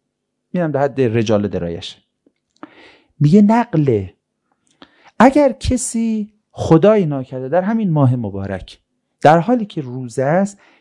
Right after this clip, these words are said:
یه چیزی رو به خدا، پیامبر یا اهل بیت نسبت بده، روزش که در لحظه باطل، کفارش چیه؟ کفاره جمعه. شما اگر خدای ناکرده روزه رو عمدن باطل بکنی، یا باید شصت روز روزه بگیری که سی و یک روزش باید متصل باشه،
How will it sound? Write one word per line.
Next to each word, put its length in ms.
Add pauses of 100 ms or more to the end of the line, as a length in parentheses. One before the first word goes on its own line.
یه 100
چیزی 460
رو 120
به 80
خدا، 580 (480)
پیامبر 640
یا 200
اهل 300
بیت 260
نسبت 540
بده، 300 (180)
روزش 440
که 100
در 200
لحظه 720 (340)
باطل، 400 (800)
کفارش 560
چیه؟ 300 (1120)
کفاره 380
جمعه. 600 (1000)
شما 280
اگر 220
خدای 420
ناکرده 400
روزه 260
رو 80
عمدن 480
باطل 280
بکنی، 320
یا 140
باید 160
شصت 400
روز 200
روزه 300
بگیری 540
که 100
سی 260
و 80
یک 200
روزش 240
باید 240
متصل 520
باشه، 340